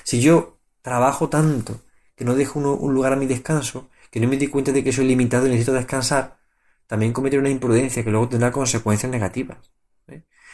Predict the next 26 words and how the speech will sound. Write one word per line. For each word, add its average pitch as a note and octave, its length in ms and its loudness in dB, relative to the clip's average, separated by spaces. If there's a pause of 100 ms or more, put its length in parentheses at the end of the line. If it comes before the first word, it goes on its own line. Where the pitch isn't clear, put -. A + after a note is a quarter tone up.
(140)
Por B2+ 120 -4
eso E3 300 2
la C3+ 180 0
prudencia D3+ 380 0
es E3+ 60 -4
tan E3+ 80 2
importante. D#3+ 560 -2 (800)
Y D#3+ 80 0
dice E3 160 4
el E3 60 2
santo, A2 360 -2 (640)
"Porque C#3 220 -2
si B2+ 80 -4
no D#3+ 60 4
hay G3 60 2
prudencia, G3+ 760 2
cae E3+ 220 4
el F3 100 6
hombre F3 360 4
en E3 100 2
mil E3 220 2
cosas E3 600 0
que - 80 -2
desagradan C3+ 460 2
a C#3+ 80 4
Dios, D3+ 480 0